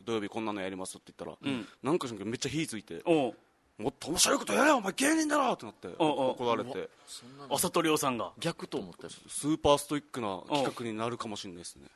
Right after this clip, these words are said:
Speaker 3: へー。
Speaker 2: おう。
Speaker 1: もう水と梅干しだけで、
Speaker 2: うん。
Speaker 1: まず過ごすと。
Speaker 2: うんうん。
Speaker 1: で、まあ、大体十二時間歩くわけじゃないですか。日の出から日の入りまで。
Speaker 2: うんうん。
Speaker 1: だから一時間に一回、まず俳句を読むと。
Speaker 2: うんうん。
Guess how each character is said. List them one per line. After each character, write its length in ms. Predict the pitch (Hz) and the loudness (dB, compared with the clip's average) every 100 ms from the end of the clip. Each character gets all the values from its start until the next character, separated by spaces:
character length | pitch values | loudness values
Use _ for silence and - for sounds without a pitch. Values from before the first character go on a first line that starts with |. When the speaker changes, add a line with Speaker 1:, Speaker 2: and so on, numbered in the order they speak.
| 110 | -4
Speaker 3:
へ 600 | 117 127 135 135 139 131 | 0 2 4 4 4 4
ー。 20 | |
Speaker 2:
お 380 | 143 151 127 104 _ _ - | 4 2 2 -2 _ _ -12
う。 40 | |
Speaker 1:
も 160 | 95 95 | -8 -6
う 20 | |
水 240 | 113 123 | -4 -4
と 120 | 151 127 | -2 0
梅 160 | 131 | 0
干 120 | 135 131 | 0 -2
し 140 | 127 | -2
だ 100 | 123 | -4
け 140 | - | -4
で、 280 | 117 143 101 - | -4 -4 -4 -2
Speaker 2:
う 80 | |
ん。 160 | 139 113 - | -2 -2 -6
Speaker 1:
ま 140 | 104 | -10
ず 200 | 92 92 - _ - | -10 -12 -20 _ -10
過 60 | 135 | -6
ご 120 | 107 | -4
す 140 | 98 - | -6 -8
と。 120 | - _ _ - | -16 _ _ -6
Speaker 2:
う 60 | |
ん 20 | |
う 40 | 123 | -6
ん。 460 | 110 110 101 90 _ _ _ _ 110 | -4 -8 -8 -14 _ _ _ _ -12
Speaker 1:
で、 280 | 101 98 87 - - - - | -8 -6 -8 -14 -20 -20 -10
ま 100 | 113 | 4
あ、 20 | |
大 240 | 131 160 | 6 8
体 120 | 180 151 | 6 4
十 220 | 135 170 | 4 2
二 120 | 190 | 2
時 100 | 180 | 2
間 180 | 147 104 | 4 4
歩 100 | 107 | 2
く 100 | 98 | -6
わ 80 | 87 | -10
け 100 | 90 | -10
じ 80 | |
ゃ 40 | 78 | -12
な 40 | |
い 20 | |
で 40 | 73 | -14
す 80 | - | -14
か。 80 | |
日 140 | - 113 | -12 -6
の 160 | 110 | -4
出 100 | 113 | -2
か 120 | 110 98 | -2 -4
ら 80 | |
日 120 | 90 107 | -6 -8
の 120 | 95 | -10
入 80 | 92 | -10
り 60 | |
ま 140 | 87 80 | -12 -14
で。 140 | 82 _ | -18 _
Speaker 2:
う 40 | 127 | -8
ん 20 | |
う 40 | |
ん。 320 | 120 - 110 104 _ _ _ - | -8 -6 -8 -10 _ _ _ -12
Speaker 1:
だ 40 | |
か 60 | 101 | -10
ら 40 | |
一 200 | 104 143 | -6 -6
時 80 | 143 | -2
間 160 | 123 | -2
に 80 | 120 | -2
一 60 | 113 | -6
回、 280 | - 160 107 | 0 2 0
ま 140 | 90 90 | -4 -10
ず 80 | |
俳 200 | 87 107 | -8 -8
句 140 | 104 107 | -6 -6
を 40 | |
読 120 | 98 101 | -4 -6
む 100 | 90 | -8
と。 120 | - _ _ | -16 _ _
Speaker 2:
う 40 | 135 | -8
ん 20 | |
う 40 | |
ん。 320 | 123 113 107 | -6 -8 -10